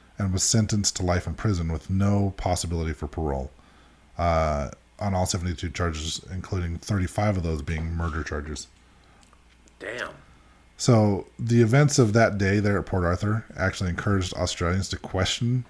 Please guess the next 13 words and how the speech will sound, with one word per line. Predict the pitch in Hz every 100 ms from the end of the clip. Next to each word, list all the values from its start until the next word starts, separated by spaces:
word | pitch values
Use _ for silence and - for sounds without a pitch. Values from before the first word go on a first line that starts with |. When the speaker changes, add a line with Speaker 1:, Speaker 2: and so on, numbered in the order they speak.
| - - - _
Speaker 1:
their | 110 107
gun | 104 107 110
laws | 113 113 131 - - - _ _ _
and | 95 92 -
on | 98 98
the |
private | 87 - 104 98
ownership | 85 104 - 120 73
of | 82
automatic | 82 87 87 87 90
and | 85
semi-automatic | - 87 85 82 82 78
firearms. | - 98 123 151 165